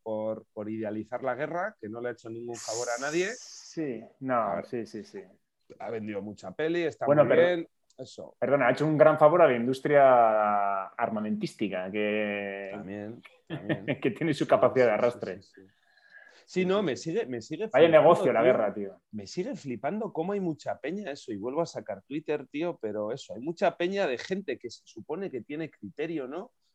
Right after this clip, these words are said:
Speaker 1: Por ejemplo, el, el, o sea, eso, que han sido alguien grande en lo suyo, no sé, Clint Eastwood, el Charlton Heston este, como actores, eh, hay un tío, un
Speaker 2: <laughs>
Speaker 1: japonés de estos que ha escrito un libro de,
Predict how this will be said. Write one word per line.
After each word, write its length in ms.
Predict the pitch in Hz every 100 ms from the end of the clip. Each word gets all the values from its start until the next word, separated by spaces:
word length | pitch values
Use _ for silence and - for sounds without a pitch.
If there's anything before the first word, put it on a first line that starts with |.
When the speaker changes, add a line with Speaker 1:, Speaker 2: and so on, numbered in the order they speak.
| _
Speaker 1:
Por 160 | 110
ejemplo, 440 | 98 151 160 143 135
el, 180 | 131 -
el, 600 | 113 110 113 110 113 110
o 40 | -
sea, 200 | 196 165
eso, 240 | 170 151
que 100 | 165
han 80 | 175
sido 280 | - 220 190
alguien 400 | 190 175 147 127
grande 480 | 135 180 202 135 120
en 140 | 113
lo 100 | 107
suyo, 480 | - 208 214 180 202
no 120 | 160
sé, 220 | - 170
Clint 280 | - 160 170
Eastwood, 420 | 208 175 190 185
el 180 | 131 123
Charlton 420 | - 170 160 143 -
Heston 400 | 196 214 - 143
este, 320 | 190 - 170
como 220 | 160 139 123
actores, 600 | - 196 202 196 190 - - - _ _
eh, 340 | 117 127 127 -
hay 220 | 135 170
un 160 | 175 -
tío, 240 | 180 180
un 100 | 156
Speaker 2:
<laughs> 240 | 156 175 170
Speaker 1:
japonés 380 | 151 170 170 -
de 60 |
estos 260 | 165 - 156
que 100 | 160
ha 20 |
escrito 460 | 151 - 170 160 135
un 160 | 135
libro 380 | 139 160 143 139
de, 680 | 127 127 123 123 123 123 120